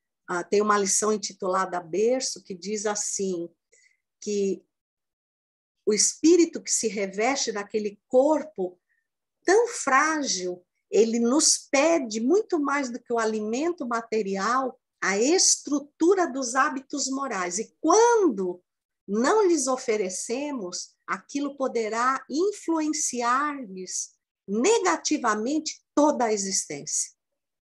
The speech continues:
Porque eles não viram ninguém fazer isso.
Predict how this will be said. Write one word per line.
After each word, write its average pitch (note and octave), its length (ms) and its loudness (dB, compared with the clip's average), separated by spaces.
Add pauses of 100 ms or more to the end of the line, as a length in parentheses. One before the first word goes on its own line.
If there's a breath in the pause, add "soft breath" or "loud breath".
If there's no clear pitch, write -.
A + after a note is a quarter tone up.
(480)
Porque G#3+ 220 -2
eles B3 300 2
não C4 340 4
viram A#3+ 800 0
ninguém F3+ 360 0
fazer G3 400 -6
isso. - 400 -8